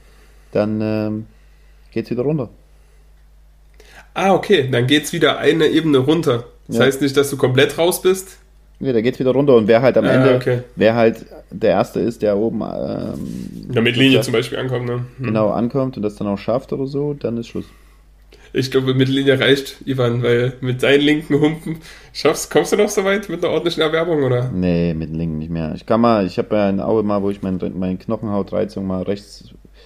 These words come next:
Speaker 2: Mhm.
Speaker 1: im Spann hatte, da hab ich quasi einen Monat oder anderthalb Monate nur mit links gespielt oder trainiert.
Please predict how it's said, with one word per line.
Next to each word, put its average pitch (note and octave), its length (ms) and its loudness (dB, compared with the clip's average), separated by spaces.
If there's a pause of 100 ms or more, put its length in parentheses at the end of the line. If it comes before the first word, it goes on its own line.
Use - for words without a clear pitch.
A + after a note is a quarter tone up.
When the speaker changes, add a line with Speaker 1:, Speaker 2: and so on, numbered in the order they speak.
(220)
Speaker 2:
Mhm. A#2+ 140 -6
Speaker 1:
im A#2 80 -2
Spann A#2 340 0
hatte, A2+ 420 -2 (540)
da F2+ 80 -4
hab F2 120 -4
ich - 200 -14
quasi F#2+ 360 -2
einen G2+ 200 -4
Monat G2+ 360 -2
oder F#2 180 -6
anderthalb G2 320 -6
Monate G2 320 -4
nur G2 80 -2
mit G2+ 160 -4
links G#2+ 260 -6
gespielt A#2 480 -6
oder F#2 240 -6
trainiert. G#2 440 -6